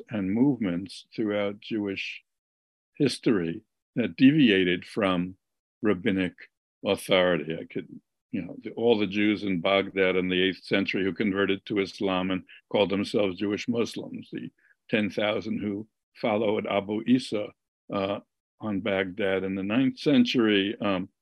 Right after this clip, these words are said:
the Karaites, you know, the, or the people in Provence who, who, uh, during the Maimonidean controversy, put each other in cherem. Uh, there are, and I could go on,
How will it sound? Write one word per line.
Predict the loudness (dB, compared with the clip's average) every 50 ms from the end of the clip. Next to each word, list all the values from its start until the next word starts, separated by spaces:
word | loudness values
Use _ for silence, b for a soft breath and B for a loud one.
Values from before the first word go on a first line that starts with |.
| _ -4
the | -4
Karaites, | -2 2 2 4 4 4 2 2 2 0 -2 -2 -6 -12 -8 -4
you | 0 0
know, | 2 2 2 0
the, | 0 -2 -2 -4 _ b b b _ _
or | 0 0 2 4 2 2 0 0 _ _ _ _ _ _ _ _ _ _
the | -6 -4
people | 0 0 -2 0 0 0 0
in | 0 0
Provence | 0 -2 -2 0 -2 -2 0 -2 -2 -4 -2
who, | -2 -2 0 0 -4 -8 _ _ _ _ _ _ _ _ _ _ _
who, | 2 2 2 0 0
uh, | -2 -4 -4 -4 -8 -8 -10 -12 -12
during | -6 -4 -2 -2 -2 -4
the | -6 -8 -10 -12 -14 -20 _ _ _ _ _ _ _ _ _ _ _ _ _ -2
Maimonidean | 0 0 0 0 0 2 0 0 0 4 4 6 6 6 4 2
controversy, | 2 -2 -2 -2 -4 -2 0 0 0 0 -2 -4 -6 -6
put | -6 0 0 0 2 2 -2
each | -4 -2 0 2
other | 2 4 4 4 4 4 4
in | 2 -2
cherem. | -4 -4 -4 0 2 2 2 2 0 -2 -8 _ _ _ _ _ _ _ _ -20 _ -8 -4
Uh, | -4 -4 -4 -6
there | -6 0 0 2 4 4 2 2
are, | -2 -4 -10 -18 -20 -20 -18 _ -16 -16 -12 -10
and | -4 -4 -4
I | -2
could | -2 -2 -2
go | 0 0 0
on, | 0 0 -4 -6